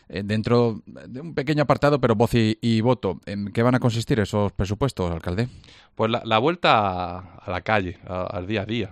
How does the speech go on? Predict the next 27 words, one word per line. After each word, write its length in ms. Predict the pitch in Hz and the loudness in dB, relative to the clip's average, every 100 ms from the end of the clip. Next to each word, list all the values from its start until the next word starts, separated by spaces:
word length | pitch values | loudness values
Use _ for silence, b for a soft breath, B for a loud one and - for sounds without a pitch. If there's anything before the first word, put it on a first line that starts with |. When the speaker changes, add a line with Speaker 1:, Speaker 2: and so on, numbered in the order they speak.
| 90 | -12
Speaker 2:
Es 200 | 92 - | -16 -12
decir, 160 | 95 | -10
uno, 260 | 98 107 113 | -8 -6 -6
unos 140 | 120 | -6
presupuestos 460 | 123 127 123 120 120 | -6 -6 -6 -6 -4
participativos. 840 | 113 107 113 113 107 120 139 131 135 b b b - | -6 -6 -8 -4 -4 -2 -2 -2 -4 b b b -8
Es 80 | 92 | -2
verdad 180 | 98 | -2
que 220 | 98 95 92 | 0 -2 -2
la 80 | |
elaboración 440 | 90 90 92 - 101 | -2 -2 -4 -6 -6
de 60 | 98 | -4
unos 140 | 98 | -6
presupuestos, 520 | 104 - 95 131 - | -8 -8 -4 -4 -4
que 80 | - | -10
hemos 160 | 92 92 | -8 -8
hecho 180 | - | -6
unos 200 | 95 92 87 | -6 -6 -8
presupuestos 680 | 95 98 95 - 98 92 90 b b b | -10 -6 -8 -6 -6 -6 -10 b b b
express 540 | 104 90 98 95 95 92 | -8 -6 -2 -2 -2 -2
en, 340 | 92 90 90 | -4 -6 -8
en 100 | - 92 | -8 -6
el 60 | |
verano 260 | 90 110 135 | -2 -2 -2
para 180 | 110 90 | -4 -6
poder 400 | 92 95 104 98 b _ | -6 -2 -2 -4 b _
recuperar, 580 | 98 95 92 90 101 87 | -6 -6 -2 0 0 -2